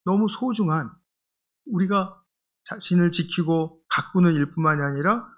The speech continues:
우리 모두를 지키고 가꾸는 그러한 요소에 굉장히 중요한 부분이라는 것입니다.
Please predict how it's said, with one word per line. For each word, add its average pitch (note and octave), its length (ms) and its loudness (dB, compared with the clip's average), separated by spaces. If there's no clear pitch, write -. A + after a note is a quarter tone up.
우리 A#3+ 160 4
모두를 B3 500 4
지키고 F#3+ 440 0
가꾸는 E3 600 -2
그러한 D#3+ 460 2
요소에 D3 400 0
굉장히 A3 500 2
중요한 D#3 400 0
부분이라는 B2 480 -8
것입니다. G#2 560 -16